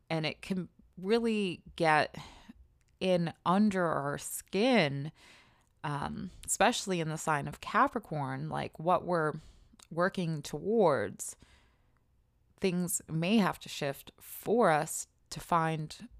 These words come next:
more of a, a whole, a wholeness in our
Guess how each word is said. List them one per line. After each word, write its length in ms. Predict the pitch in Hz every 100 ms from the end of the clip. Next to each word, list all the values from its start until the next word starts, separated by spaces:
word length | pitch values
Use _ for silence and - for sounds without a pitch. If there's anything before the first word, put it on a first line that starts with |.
| -
more 360 | 170 180 180
of 160 | 175 160
a, 240 | 147 143 151 - _ _ _ _ _ _ - _ -
a 80 |
whole, 800 | 147 - 175 196 208 208 185 170 - - - -
a 80 | 180
wholeness 500 | 180 233 220 185 -
in 120 | 160
our 280 | 143 143 135